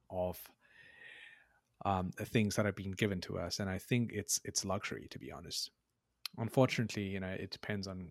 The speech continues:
really where you are as well, because certain countries have people that are struggling, and, um, like, for example, Afghanistan, what happened last month, uh, it's just a terrible situation. But, um, I think we do have to be appreciative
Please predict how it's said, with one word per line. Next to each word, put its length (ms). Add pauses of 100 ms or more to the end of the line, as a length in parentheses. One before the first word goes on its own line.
really 280
where 180
you 180
are 140
as 140
well, 100
because 260
certain 280
countries 480
have 280
people 340
that 160
are 200
struggling, 720
and, 320 (680)
um, 260
like, 200
for 80
example, 360
Afghanistan, 600
what 120
happened 480
last 360
month, 260 (720)
uh, 60
it's 160
just 200
a 60
terrible 460
situation. 680 (100)
But, 280 (180)
um, 420
I 40
think 320
we 120
do 200
have 260
to 100
be 340 (960)
appreciative 760